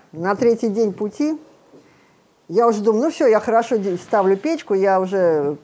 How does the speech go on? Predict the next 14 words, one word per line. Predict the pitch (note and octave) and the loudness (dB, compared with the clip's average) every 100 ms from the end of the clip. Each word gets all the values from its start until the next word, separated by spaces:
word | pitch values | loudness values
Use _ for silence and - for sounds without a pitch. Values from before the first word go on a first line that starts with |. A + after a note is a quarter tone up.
| - - | -20 -14
м, | E3 D#3 D3+ D3 - | -10 -8 -10 -12 -8
кругляшки | F#3 G3 G#3 A3 - E4 | -4 0 0 0 0 0
под, | - A#3 A3 | 2 0 2
э, | F3 E3+ E3 D#3+ D#3+ D#3+ D#3 E3 D3+ _ _ _ _ _ _ _ _ _ _ _ _ _ - | 0 2 4 4 4 2 2 -2 -8 _ _ _ _ _ _ _ _ _ _ _ _ _ -10
подножки, | - G#3 A#3 B3 - | -2 2 2 0 -2
чтобы | G#3 F#3+ | -4 -2
она | F#3+ | -2
не | F#3+ | -2
проваливалась, | F3+ G3 G3 F#3 F3 E3+ | 0 0 2 2 2 0
заготовила | D#3 D#3+ E3+ F#3 G3+ D#4 D#4+ C#4+ B3+ A#3 | -2 -6 0 0 2 2 2 4 2 2
из, | F#3 F#3+ F3+ | 2 0 -2
из, | - F3+ E3 - | -4 -6 -6 -6
из, | F3 F3+ - F3+ | -4 -4 -6 -4
э, | E3+ E3 E3 D#3+ D3+ D3 C#3+ C#3 | -2 0 0 0 0 -2 -4 -6